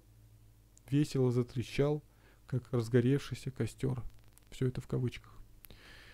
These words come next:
Все ви-, вышеизложенное свидетельствует, что в нашей общественной жизни, включая храмовую службу,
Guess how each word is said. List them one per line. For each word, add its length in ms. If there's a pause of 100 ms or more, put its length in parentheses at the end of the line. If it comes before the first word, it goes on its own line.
(160)
Все 240
ви-, 320
вышеизложенное 1300
свидетельствует, 720
что 180
в 80
нашей 360
общественной 560
жизни, 440
включая 440
храмовую 440
службу, 460